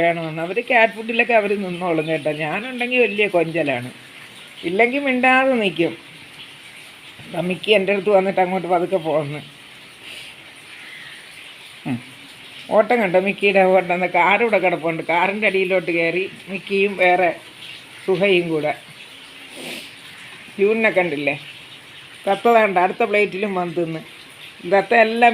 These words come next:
വെരിഫിക്കേഷനാണ്, എല്ലാ പ്ലേറ്റും നല്ലതാണോ എന്ന് നോക്കുകയായിരിക്കും. ജൂൺ കൂട്ടിനകത്തോട്ട്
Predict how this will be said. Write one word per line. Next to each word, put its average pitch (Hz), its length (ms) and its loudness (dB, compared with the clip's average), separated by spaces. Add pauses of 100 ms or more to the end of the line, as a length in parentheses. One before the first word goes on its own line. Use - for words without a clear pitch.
വെരിഫിക്കേഷനാണ്, 214 880 0
എല്ലാ 214 320 0
പ്ലേറ്റും 190 420 0
നല്ലതാണോ 175 540 2
എന്ന് 165 140 -6
നോക്കുകയായിരിക്കും. 139 600 -6 (1000)
ജൂൺ 202 180 4 (120)
കൂട്ടിനകത്തോട്ട് 208 720 -2